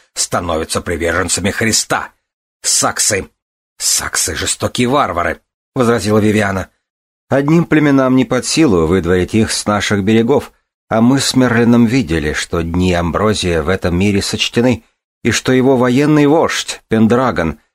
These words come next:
кажется, его зовут Утор, займёт его место. Но многие из жителей этой страны под знамёна Пендрагона не встанут.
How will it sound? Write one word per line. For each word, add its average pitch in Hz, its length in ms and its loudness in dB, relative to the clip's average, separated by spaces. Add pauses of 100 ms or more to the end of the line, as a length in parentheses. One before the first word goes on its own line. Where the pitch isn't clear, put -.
(140)
кажется, 113 420 -2
его 110 140 4
зовут 113 360 0
Утор, 113 420 -2 (340)
займёт 107 420 0
его 104 160 2
место. - 440 -4 (600)
Но 123 140 4
многие 120 400 4
из 113 100 0
жителей 113 400 2
этой 113 200 0
страны 113 420 2
под 113 160 -2
знамёна 107 480 2
Пендрагона 110 640 2
не 123 160 4
встанут. - 680 -6